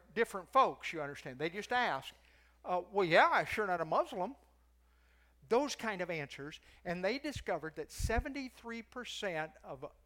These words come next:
of Americans, or about two hundred thirty-eight million people, identify themselves as Christians. That number's on the decline. This none of the above stuff that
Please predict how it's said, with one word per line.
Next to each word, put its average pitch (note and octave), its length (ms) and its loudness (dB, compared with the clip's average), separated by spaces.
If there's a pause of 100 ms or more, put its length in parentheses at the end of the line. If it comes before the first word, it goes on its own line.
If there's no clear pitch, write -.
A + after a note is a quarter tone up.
of D3+ 160 -8
Americans, D#3+ 840 -2 (380)
or D#3 140 0
about D3+ 280 -4
two A3+ 120 -10
hundred A3+ 220 -8
thirty-eight F#3+ 380 -6
million G#3 340 -8
people, E3 640 -6 (580)
identify F#3 500 -2
themselves D#3+ 420 -8
as C#3+ 100 -18
Christians. - 420 -12 (420)
That D#3 200 -2
number's F3+ 280 -6
on G3 140 -6
the G#3+ 60 -4
decline. F3+ 680 -4 (320)
This D3 340 -8
none E3+ 300 0
of G3 140 -4
the G#3+ 100 -4
above F3+ 500 6
stuff D3+ 540 0
that D#3 200 -2